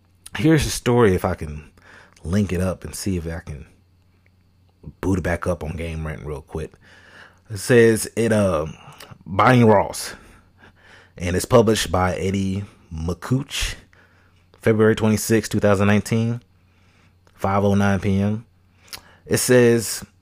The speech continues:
"As a part of wide-ranging new interview, three four three industry boss Bonnie Ross spoke candidly about Halo Infinite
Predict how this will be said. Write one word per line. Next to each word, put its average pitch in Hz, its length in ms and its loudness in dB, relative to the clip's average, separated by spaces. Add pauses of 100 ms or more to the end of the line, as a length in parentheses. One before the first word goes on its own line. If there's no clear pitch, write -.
(180)
"As 135 140 6
a 117 60 4
part 135 240 4
of 135 320 2 (140)
wide-ranging 98 840 0 (100)
new 92 240 -2
interview, 80 440 -4
three 127 120 -4
four 120 220 -6
three 110 400 -2
industry 95 500 -2
boss 87 420 -2
Bonnie 92 520 -4 (220)
Ross 87 500 -4
spoke 117 300 0
candidly 101 400 -2
about 85 320 -6
Halo 101 320 -2
Infinite 98 440 -2